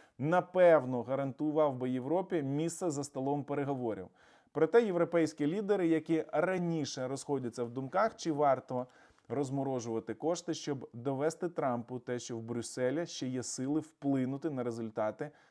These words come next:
завершення війни в Україні. Журналісти кажуть, що адміністрація Трампа неодноразово натякала на скорочення підтримки. В зв'язку з цим європейці кажуть, ну,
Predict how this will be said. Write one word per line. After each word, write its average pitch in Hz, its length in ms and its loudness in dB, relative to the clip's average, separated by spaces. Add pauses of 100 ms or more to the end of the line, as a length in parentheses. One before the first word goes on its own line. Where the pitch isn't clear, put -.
(120)
завершення 120 640 -2
війни 110 420 -6 (320)
в 110 120 -8
Україні. 117 600 -8 (520)
Журналісти 160 500 -2
кажуть, 120 380 2
що 127 100 -6
адміністрація 139 720 -2
Трампа 175 400 2
неодноразово 180 1040 4
натякала 156 640 4
на 165 200 2
скорочення 147 720 0
підтримки. 123 720 -6 (400)
В 123 60 -8
зв'язку 147 340 -2
з 143 80 -8
цим 202 180 -4
європейці 147 520 -2
кажуть, 131 380 -2
ну, 175 180 -8